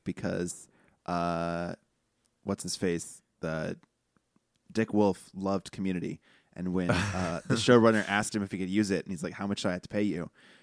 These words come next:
Speaker 1: Dick Wolf was like, "Oh my gosh, use it, just use it." <laughs> So in the Community, uh, Law and Order spinoff, or it's not spinoff, Law and Order parody episode,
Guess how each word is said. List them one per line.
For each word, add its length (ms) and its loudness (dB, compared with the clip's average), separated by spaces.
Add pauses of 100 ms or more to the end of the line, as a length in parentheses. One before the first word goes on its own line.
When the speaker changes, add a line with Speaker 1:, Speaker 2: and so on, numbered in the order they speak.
Speaker 1:
Dick 160 -2
Wolf 160 2
was 140 -6
like, 200 2
"Oh 60 12
my 100 12
gosh, 300 10
use 220 12
it, 180 6 (100)
just 220 6
use 120 8 (420)
it." 520 8
<laughs> 60 -12 (400)
So 180 10
in 100 10
the 100 10
Community, 580 8
uh, 320 4 (100)
Law 200 4
and 80 8
Order 160 10
spinoff, 460 4 (120)
or 60 2
it's 180 -6
not 120 -6
spinoff, 320 -6
Law 100 6
and 60 8
Order 120 8
parody 300 4
episode, 480 -4